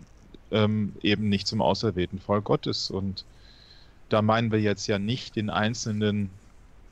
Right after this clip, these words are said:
unter Umständen bibeltreuen Amerikaner, sondern wir meinen ja jetzt eigentlich diejenigen, die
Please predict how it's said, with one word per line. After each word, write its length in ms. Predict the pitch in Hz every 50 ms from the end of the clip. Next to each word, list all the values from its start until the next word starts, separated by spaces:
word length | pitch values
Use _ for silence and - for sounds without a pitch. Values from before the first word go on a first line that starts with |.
| - -
unter 240 | 123 113 110 120 95
Umständen 460 | 107 113 - - 113 107 98 104 95
bibeltreuen 840 | 101 107 104 107 107 98 - - - - 98 98 95 92 92 95 85
Amerikaner, 720 | 90 90 90 87 85 - - 120 135 131 107 95 87 85 - - - - - - - - - - - - - - - - - - - -
sondern 380 | 101 95 98 95 95 95 87
wir 100 | 95 92
meinen 280 | 92 92 90 92 98 104
ja 80 | 101
jetzt 300 | 98 98 101 98 101 -
eigentlich 320 | - 101 101 98 95 98 -
diejenigen, 640 | - 101 95 92 98 101 101 104 101 101 104 104 98
die 280 | 98 98 95 98 95